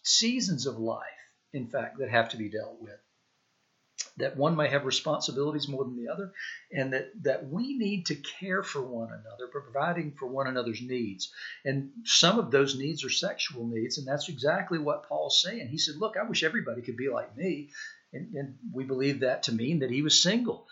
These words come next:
And so he said, "I wish everybody could be like that, but I understand that everybody's not made that way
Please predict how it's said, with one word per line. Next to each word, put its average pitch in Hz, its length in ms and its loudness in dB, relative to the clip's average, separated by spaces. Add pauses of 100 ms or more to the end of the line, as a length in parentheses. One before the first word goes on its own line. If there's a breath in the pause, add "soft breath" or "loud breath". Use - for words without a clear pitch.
(220 loud breath)
And 156 140 2
so 143 320 6
he 139 160 2
said, 147 160 4
"I 139 40 10
wish 175 300 6
everybody 196 400 2
could 127 160 -4
be 135 140 -2
like 127 180 -4
that, 220 120 -6
but 190 100 4
I 240 160 2
understand 180 800 2
that 143 100 6
everybody's 156 400 2
not 127 300 -8
made 170 320 -2
that 120 260 -6
way 120 120 -14